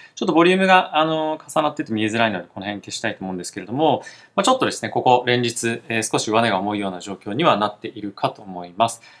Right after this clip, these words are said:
で、その一つの理由としては、まあ、今日ですね、アメリ-、アメリカの民主党のですね、まあ、代表というか、あの、非常にトップな、えー、方で、ペロシさんという方がいらっしゃるんですけれども、えー、その方がですね、今日台湾を、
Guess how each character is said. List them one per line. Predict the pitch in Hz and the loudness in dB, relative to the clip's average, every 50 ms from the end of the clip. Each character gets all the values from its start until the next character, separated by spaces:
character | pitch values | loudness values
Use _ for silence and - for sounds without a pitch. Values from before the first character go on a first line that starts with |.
| _ _ | _ _
で、 | - | -4
そ | 143 - 196 | 0 2 2
の | 202 | 2
一 | 196 - 254 | 2 2 0
つ | 247 - 254 | 2 2 4
の | 208 135 113 | 4 4 4
理 | 113 | 4
由 | 123 127 | 2 0
と | 127 143 131 | 0 -2 -4
し | - - | -2 -2
て | 147 | 2
は、 | 127 135 135 127 110 - - - - - - _ _ - | 4 6 8 8 6 4 2 -4 -20 -20 -20 _ _ 0
ま | 147 | 2
あ、 | - | 2
今 | 240 233 | 2 2
日 | 175 | 2
で | 117 | 2
す | - - | 0 -2
ね、 | 123 117 - | -2 0 0
ア | 131 | 2
メ | 135 143 143 147 | 4 4 4 4
リ-、 | 147 143 - - | 2 0 -2 0
ア | 139 | 2
メ | 139 147 156 | 4 4 4
リ | 156 | 4
カ | 170 160 | 4 4
の | 156 | 4
民 | 151 156 | 4 2
主 | 147 - | 0 0
党 | - 160 151 | 2 2 4
の | 151 147 143 | 4 2 2
で | 117 - | 0 -2
す | - - | -2 -2
ね、 | 113 117 117 - - - | 0 0 0 -2 -4 -4
ま | 120 107 | 0 2
あ、 | |
代 | 110 110 113 110 | 4 4 4 4
表 | 117 110 107 - | 0 -2 0 0
と | 120 | -2
い | 104 | -2
う | 95 | 0
か、 | - 98 90 - - | 0 0 -2 0 0
あ | 107 104 101 | 0 0 2
の、 | 98 98 95 | 0 0 -4
非 | 98 98 | -6 -6
常 | 104 110 | -6 -6
に | 107 104 | -6 -6
ト | - 120 | -6 -8
ッ | |
プ | - - - 101 | -8 -8 -6 -6
な、 | 92 90 - - _ _ _ - - _ _ _ _ - | -4 -6 -6 -10 _ _ _ -20 -20 _ _ _ _ -8
え | 104 98 95 92 | -6 -4 -4 -4
ー、 | |
方 | - - 107 - 104 | -4 -4 -4 -2 -2
で、 | 101 101 | -2 0
ペ | - 190 | 2 4
ロ | 190 151 | 4 4
シ | - - | 2 0
さ | 110 98 | -2 -2
ん | - | -2
と | - 92 | -4 -10
い | |
う | 87 | -12
方 | - - 98 | -12 -12 -10
が | 92 92 | -8 -6
い | - 101 | -4 -4
ら | 104 | -4
っ | |
し | - - | -4 -4
ゃ | 117 | -4
る | 101 95 | -4 -6
ん | |
で | 90 87 | -6 -10
す | - - | -10 -10
け | 98 | -10
れ | 95 | -10
ど | 98 107 | -8 -2
も、 | 135 160 156 139 107 - - - - - - _ _ - | 2 4 4 4 4 2 -4 -12 -20 -20 -20 _ _ 0
え | 143 143 | 0 2
ー、 | |
そ | 143 - 175 | 2 2 2
の | 185 180 | 4 6
方 | 220 220 233 | 6 8 8
が | 208 151 | 8 6
で | 101 95 | 4 2
す | - - | -2 -6
ね、 | 101 - | 0 2
今 | 160 131 | 2 2
日 | 110 - | 4 4
台 | - 135 139 | 4 4 6
湾 | 143 147 135 113 95 | 8 6 6 6 2
を、 | 85 90 | -2 -6